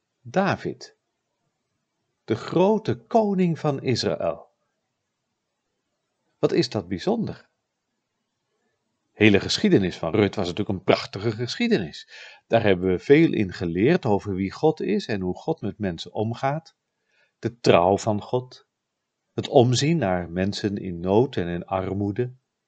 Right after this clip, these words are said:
Hoe de Heere God weer deuren opent daar waar ze dicht zaten.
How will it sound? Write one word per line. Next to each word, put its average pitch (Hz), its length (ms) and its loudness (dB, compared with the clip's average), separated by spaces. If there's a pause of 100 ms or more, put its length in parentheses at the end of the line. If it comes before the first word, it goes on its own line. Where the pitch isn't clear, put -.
(880)
Hoe 143 200 4
de 139 80 6
Heere 139 180 6
God 143 280 -6
weer 110 240 -4
deuren 165 440 2
opent 127 540 4
daar 107 200 2
waar 92 180 0
ze 78 180 -10
dicht - 300 -8
zaten. 107 460 -6